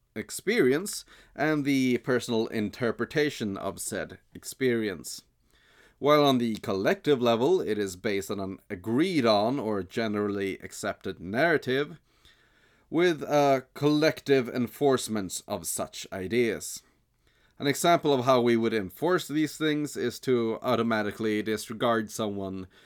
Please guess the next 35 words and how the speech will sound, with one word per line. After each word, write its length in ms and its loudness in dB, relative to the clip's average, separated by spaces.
who 180 4
has 200 4
a 60 -6
different 400 -4
view 460 4
of 160 0
something 680 -2
without 300 -2
even 260 -4
reflecting 600 -6
on 220 -10
why. 680 -4
And 140 -6
in 220 -8
this 240 2
case, 420 2
you 80 0
might 240 4
not 140 0
only 240 0
be 320 -6
acting 420 -6
like 200 -6
an 80 -8
N 160 -8
P 140 -10
C, 480 0
but 220 -6
you 140 0
are 80 -2
also 500 2
enforcing 720 0
the 80 -2
collective 560 -2
narrative 560 -4